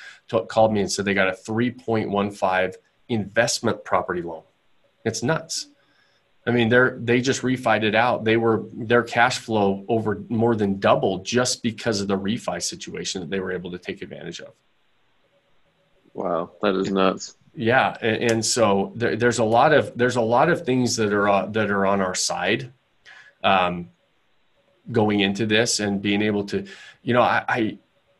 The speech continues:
Speaker 1: I really don't, I, I, I wish everything just stayed good all the time, but I've always made the majority of my money when things were not good, honestly. That I,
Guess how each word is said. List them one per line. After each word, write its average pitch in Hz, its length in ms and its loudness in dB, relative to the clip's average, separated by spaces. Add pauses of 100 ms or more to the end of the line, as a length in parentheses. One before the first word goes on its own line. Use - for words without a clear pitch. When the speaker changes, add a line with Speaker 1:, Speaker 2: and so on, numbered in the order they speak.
(580)
Speaker 1:
I 135 60 4
really 139 340 6
don't, 123 480 2
I, 117 180 4
I, 127 160 6 (200)
I - 20 6
wish 123 260 2
everything 104 360 0
just 95 180 0
stayed 90 280 -8
good 95 140 -2
all 90 140 -2
the - 100 -14
time, 98 360 0
but 110 340 4 (300)
I've 147 180 2
always 104 260 4
made 107 480 -2
the 104 80 0
majority 104 480 2
of 98 80 0
my 101 140 2
money 107 260 2
when 98 220 -2
things 98 240 -2
were 92 120 -8
not 87 220 -10
good, - 200 -18 (800)
honestly. - 500 -6 (160)
That 98 240 0
I, 110 220 2